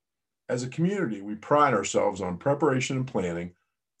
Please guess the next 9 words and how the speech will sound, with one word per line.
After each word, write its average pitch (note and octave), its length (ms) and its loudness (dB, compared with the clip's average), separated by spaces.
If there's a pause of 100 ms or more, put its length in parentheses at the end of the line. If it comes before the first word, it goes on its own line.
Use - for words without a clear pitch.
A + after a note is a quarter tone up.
(140)
along G#3 320 -4
with D#3 140 -4
the C3+ 80 -10
flexibility A2 680 -4
to G#2 180 -8
adapt G#2+ 500 -4
to - 60 -16
changing A#2 480 -6
circumstances. - 920 -12